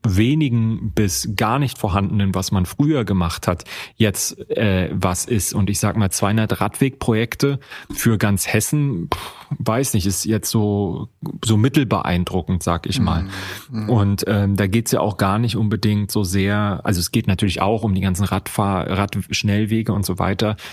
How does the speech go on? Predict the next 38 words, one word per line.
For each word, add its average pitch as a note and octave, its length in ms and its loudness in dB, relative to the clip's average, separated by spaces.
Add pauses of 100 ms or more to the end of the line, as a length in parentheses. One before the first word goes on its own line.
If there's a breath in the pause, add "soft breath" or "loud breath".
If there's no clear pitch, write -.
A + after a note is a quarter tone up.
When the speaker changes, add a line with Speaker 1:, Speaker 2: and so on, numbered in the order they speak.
(440 loud breath)
Speaker 1:
aber, G2 340 2
äh, D2 260 -2
ja, G2+ 280 0
es - 180 -4
geht A2+ 140 0
ja A#2 60 4
auch A2 80 -2
wirklich A#2 200 0
um G#2+ 100 0
bauliche B2 540 0
Abtrennung, A2 540 0
auch G#2 160 0
in C3 240 2
der A2+ 120 2
Stadt - 440 -2
und G#2+ 180 0
viel A#2 220 0
zu - 100 -2
verändern. G#2+ 600 0 (380 loud breath)
Und, G2+ 520 0
ähm, G#2+ 440 0
ich - 180 -2
finde, D#3+ 360 0
also C3+ 240 0
Frankfurt D#3+ 540 0
kommt D3 220 0
ja C#3 60 2
da B2 120 2
schon A#2 220 0
sehr, B2 280 2
sehr C#3+ 140 0
gut C#3 200 -2
voran, A2+ 340 2
das C#3+ 160 -2
muss B2+ 140 -2
man A#2+ 120 0
wirklich A2 300 -2
sagen. B2+ 400 0